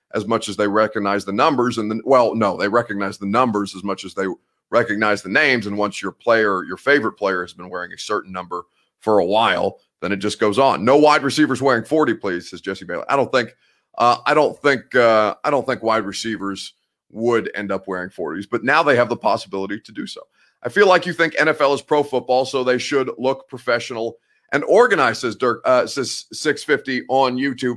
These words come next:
I mean, kind of, but that just feels so old and stuffy. Like, when I say it out loud, it sounds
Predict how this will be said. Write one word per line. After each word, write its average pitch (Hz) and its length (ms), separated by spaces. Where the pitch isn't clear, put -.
I 214 100
mean, 247 300
kind 226 320
of, 262 120
but - 120
that 196 160
just - 220
feels 240 320
so 165 280
old 180 300
and 135 120
stuffy. 185 420
Like, 131 220
when 151 120
I 147 100
say 175 320
it 185 60
out 131 220
loud, 156 340
it - 140
sounds 165 540